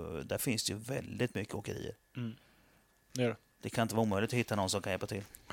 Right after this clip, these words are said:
Speaker 2: Men det är nästan, eh, specialtransport på fjorton meters längder.
Speaker 1: Åh, då sket det sig ännu mer.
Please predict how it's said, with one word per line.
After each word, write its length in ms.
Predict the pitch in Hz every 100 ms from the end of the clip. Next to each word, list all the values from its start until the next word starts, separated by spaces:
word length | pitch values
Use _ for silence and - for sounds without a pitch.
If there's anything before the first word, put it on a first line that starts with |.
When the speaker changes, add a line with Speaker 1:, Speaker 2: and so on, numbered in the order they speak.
| - - - -
Speaker 2:
Men 100 | 120
det 60 |
är 40 | 117
nästan, 420 | 123 - 113 107
eh, 380 | 110 107 107 107
specialtransport 840 | - 117 113 107 104 98 101 -
på 180 | - 113
fjorton 300 | 104 113 107
meters 380 | 104 98 101 -
längder. 280 | 107 104 110 - - - - - - _ _ _ _ _ _ - -
Speaker 1:
Åh, 640 | - 120 117 104 117 107 120
då 60 |
sket 280 | - 127 107
det 80 | 104
sig 140 | -
ännu 220 | 113 98 120
mer. 160 | 92